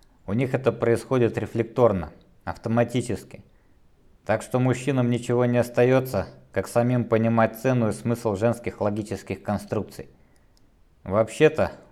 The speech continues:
у подобных речевых смысловых конструкций на мужском языке есть специальное название – демагогия. Искусством демагогии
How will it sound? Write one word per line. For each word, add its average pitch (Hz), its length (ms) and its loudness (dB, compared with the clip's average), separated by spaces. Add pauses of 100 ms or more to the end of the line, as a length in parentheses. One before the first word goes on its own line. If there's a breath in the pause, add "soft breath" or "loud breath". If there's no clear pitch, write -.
у 98 100 -12
подобных 120 560 2
речевых 117 420 0
смысловых 113 540 -2
конструкций 143 800 -2 (420 soft breath)
на 98 80 -4
мужском 120 440 0
языке 123 440 0
есть 117 220 0
специальное 117 560 2
название – 110 640 2 (360 soft breath)
демагогия. 107 760 0 (840)
Искусством 123 560 -2
демагогии 120 760 2